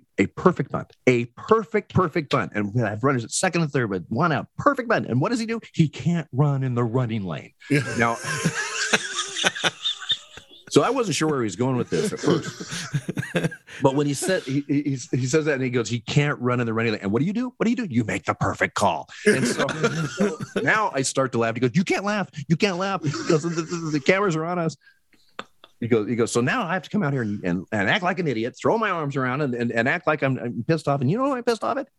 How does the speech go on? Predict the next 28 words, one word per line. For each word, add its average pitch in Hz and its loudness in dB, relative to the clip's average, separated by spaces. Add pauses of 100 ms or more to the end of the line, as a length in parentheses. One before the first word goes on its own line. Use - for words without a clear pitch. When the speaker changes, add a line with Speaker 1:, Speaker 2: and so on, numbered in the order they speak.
Speaker 1:
'Cause 285 6
he 285 -8
can't 254 0
run 262 2
in 269 -2
the 254 -2
running 277 0
lane. 123 -2
Speaker 3:
<laughs> - -4 (320)
Speaker 1:
You 127 2
know, 123 2
and, 120 0
and 127 2 (1400)
so 139 2
again, 139 0
it 113 0
looks 175 -2
like 127 -2
I'm, 123 2
I'm 226 2
just 170 -6
getting, 131 0 (380)
you 123 4
know, 104 0
my 101 -2
lunch 175 0
eaten 82 -2
here. 90 -2